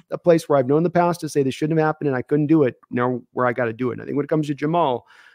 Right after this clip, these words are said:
that's one of those ones where you look at the risk, you look at the, if it was a stock, Brendan, you know, if you're, if you're somebody sitting in front of you that's, "Hey, you want this stock?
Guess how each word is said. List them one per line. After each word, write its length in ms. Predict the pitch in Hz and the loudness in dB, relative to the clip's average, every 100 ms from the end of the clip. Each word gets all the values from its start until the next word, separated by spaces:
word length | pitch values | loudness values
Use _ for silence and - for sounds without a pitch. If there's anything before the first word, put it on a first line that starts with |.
| _ | _
that's 180 | 143 139 | -2 0
one 60 | 180 | 2
of 40 | |
those 140 | 170 147 | 2 4
ones 200 | 156 143 | 0 2
where 340 | 139 127 127 - | 0 0 -4 -6
you 100 | 123 | -2
look 180 | 139 | -2
at 60 | 180 | -2
the 100 | 185 | -2
risk, 520 | 175 180 180 - - _ _ _ | 0 2 0 -6 -20 _ _ _
you 100 | 135 | 0
look 160 | 143 156 | 0 2
at 100 | 147 | -2
the, 100 | 87 120 - 165 | -2 -4 -6 -6
if 80 | 143 | -2
it 60 | 156 | 0
was 200 | 160 165 | 0 -2
a 60 | |
stock, 560 | - - 190 180 175 - | -2 4 6 6 2 -2
Brendan, 400 | 170 165 175 165 - | 0 0 -2 -6 -4
you 100 | 147 | 0
know, 280 | 160 170 - - _ | 0 -2 -8 -20 _
if 60 | 135 | -2
you're, 140 | 156 | 0
if 160 | - 143 | 0 -2
you're 80 | |
somebody 200 | 135 156 | 0 0
sitting 160 | 160 175 | 2 0
in 40 | |
front 200 | 165 180 | 2 2
of 60 | 170 | 2
you 60 | 143 | 0
that's, 120 | - | -2
"Hey, 120 | 170 | -4
you 100 | 165 | -2
want 120 | 165 | -2
this 140 | 165 - | -4 -4
stock? 440 | 175 175 196 | 0 0 -2